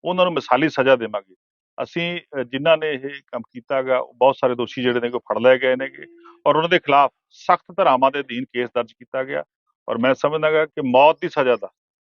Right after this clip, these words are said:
ਜਿਨ੍ਹਾਂ ਨੇ ਕੰਮ ਕੀਤਾ ਉਹਨਾਂ ਨੂੰ ਮੌਤ ਦੀ ਸਜ਼ਾ ਦਾ ਅਸੀਂ ਪ੍ਰਾਵਧਾਨ ਕੀਤਾ ਗਾ। ਇਕਾਹਠ, ਸੈਕਸ਼ਨ ਇਕਾਹਠ ਐਕਸਾਈਜ਼ ਦਾ ਉਹਦੇ ਤਹਿਤ ਮੌਤ ਦੀ ਸਜ਼ਾ ਕਿ ਅਸੀਂ ਉਹ ਸਾਡੀ ਸਾਰੀ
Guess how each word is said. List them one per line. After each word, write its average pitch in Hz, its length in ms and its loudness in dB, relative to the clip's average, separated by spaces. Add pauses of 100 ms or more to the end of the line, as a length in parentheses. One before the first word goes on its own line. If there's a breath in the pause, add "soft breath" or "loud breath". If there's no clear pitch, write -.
(180)
ਜਿਨ੍ਹਾਂ 123 220 -2
ਨੇ 135 120 -2
ਕੰਮ 113 160 -10
ਕੀਤਾ 127 300 -12
ਉਹਨਾਂ 151 120 -6
ਨੂੰ 151 100 -4
ਮੌਤ 131 280 4
ਦੀ 156 80 -10
ਸਜ਼ਾ 131 200 -2
ਦਾ 131 100 2
ਅਸੀਂ 127 160 -6
ਪ੍ਰਾਵਧਾਨ 120 380 0
ਕੀਤਾ - 340 -12
ਗਾ। 143 140 -8
ਇਕਾਹਠ, - 720 0
ਸੈਕਸ਼ਨ - 320 -10
ਇਕਾਹਠ 127 360 -2
ਐਕਸਾਈਜ਼ 120 580 -6
ਦਾ 113 160 -2 (340)
ਉਹਦੇ 139 160 -4
ਤਹਿਤ 127 280 2
ਮੌਤ 110 220 0
ਦੀ 123 80 -8
ਸਜ਼ਾ 117 280 -2
ਕਿ 127 120 -10
ਅਸੀਂ 123 200 -12
ਉਹ 123 320 -8
ਸਾਡੀ 110 220 -6
ਸਾਰੀ 117 380 2